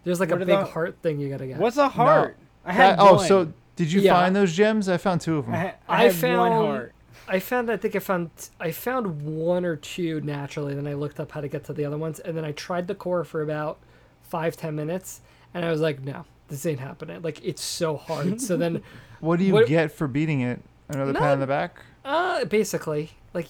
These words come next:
Speaker 1: she kinda hugs the
Speaker 2: Triple
Speaker 1: heart at the
Speaker 2: Joe.
Speaker 1: end.
Speaker 2: I
Speaker 1: That's,
Speaker 2: don't know.
Speaker 1: that, it's really, like,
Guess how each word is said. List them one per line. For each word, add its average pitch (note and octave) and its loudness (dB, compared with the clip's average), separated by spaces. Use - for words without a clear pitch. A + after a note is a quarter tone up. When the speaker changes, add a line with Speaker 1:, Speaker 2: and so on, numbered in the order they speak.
Speaker 1:
she F#3 -8
kinda F3+ -6
hugs F3+ -4
the C#3+ -6
Speaker 2:
Triple F3 0
Speaker 1:
heart D#3+ 0
at D3+ -6
the D3 -2
Speaker 2:
Joe. D#3 -2
Speaker 1:
end. C#3+ -6
Speaker 2:
I - -18
Speaker 1:
That's, C4+ 2
Speaker 2:
don't C4+ -4
know. G#3+ -6
Speaker 1:
that, C#4+ -6
it's - -6
really, B3 -6
like, G3+ -8